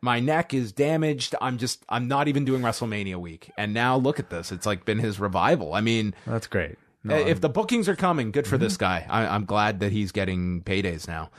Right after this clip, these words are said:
Speaker 1: So that's, that's a huge match for Supercard of Honor. And the last big one, we have a return date, Wai. Total Bellas. It's moving from Sundays to Thursdays, returning April ninth, right after WrestleMania.
Speaker 2: I like it.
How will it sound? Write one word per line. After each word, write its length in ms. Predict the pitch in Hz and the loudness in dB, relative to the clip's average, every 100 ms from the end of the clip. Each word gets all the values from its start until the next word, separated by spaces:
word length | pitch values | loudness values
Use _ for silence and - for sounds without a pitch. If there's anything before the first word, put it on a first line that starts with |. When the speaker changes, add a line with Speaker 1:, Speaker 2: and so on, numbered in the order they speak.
| - - | -20 -14
Speaker 1:
So 360 | - 107 98 90 _ - | -2 2 2 0 _ 0
that's, 180 | 147 123 | 0 0
that's 280 | 101 131 131 | 0 2 2
a 40 | |
huge 300 | 117 120 104 | 2 2 2
match 320 | 110 107 - | 2 2 -2
for 280 | - 107 95 | -2 0 0
Supercard 480 | - 120 113 104 104 | -2 -2 0 0 2
of 100 | 95 | 2
Honor. 320 | 95 95 107 - - - | 2 2 -2 -8 -12 -2
And 400 | 113 107 104 92 _ _ _ _ _ _ _ - - - | 2 2 2 -2 _ _ _ _ _ _ _ -20 -12 -4
the 100 | 95 | 0
last 300 | 101 117 - | 0 0 -2
big 120 | 90 | -2
one, 220 | 90 90 | -2 -2
we 120 | 92 | -2
have 180 | 90 107 | -2 0
a 20 | |
return 380 | 104 104 - 101 | 0 -2 -2 -2
date, 200 | 85 80 | -4 -8
Wai. 220 | 82 85 - - - - | -8 -8 -10 -20 -20 -8
Total 260 | - 131 151 | 0 2 2
Bellas. 540 | 127 107 101 107 - - _ _ | 2 2 0 0 -4 -8 _ _
It's 160 | 107 - | -4 0
moving 400 | 120 135 139 147 | 2 2 2 0
from 160 | 113 98 | -2 -2
Sundays 640 | - 120 127 139 147 - - - | 0 0 2 2 0 -2 -8 0
to 160 | 117 | 0
Thursdays, 920 | - - 147 170 147 101 90 90 - - _ _ _ _ _ _ _ _ | 0 0 2 2 0 -2 -2 -4 -6 -10 _ _ _ _ _ _ _ _
returning 460 | 107 - 131 127 120 | -2 2 2 2 2
April 280 | 135 123 127 | 0 0 0
ninth, 400 | 110 90 78 - - | 0 -4 -6 -14 -2
right 220 | 127 131 | 2 4
after 260 | 127 120 113 | 2 2 0
WrestleMania. 560 | 101 - 90 80 76 101 | 0 -2 -6 -8 -6 0
Speaker 2:
I 140 | 123 | 2
like 280 | 117 110 110 | 4 2 2
it. 220 | 90 - | -4 -8